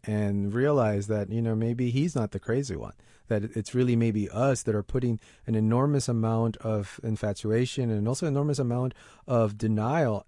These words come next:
onto football and sports, because so much of our daily life and so much of our national life is so problematic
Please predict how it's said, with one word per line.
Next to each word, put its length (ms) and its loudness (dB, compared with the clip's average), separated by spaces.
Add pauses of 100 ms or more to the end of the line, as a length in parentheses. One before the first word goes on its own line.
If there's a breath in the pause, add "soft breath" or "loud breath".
onto 560 0
football 560 -2
and 160 -4
sports, 500 0
because 420 -4 (220 loud breath)
so 180 -2
much 220 0
of 140 -2
our 100 -2
daily 340 2
life 240 -2
and 120 -4
so 100 -2
much 260 -2
of 160 -4
our 140 -4
national 460 -2
life 260 -6
is 80 -6
so 180 0
problematic 760 -4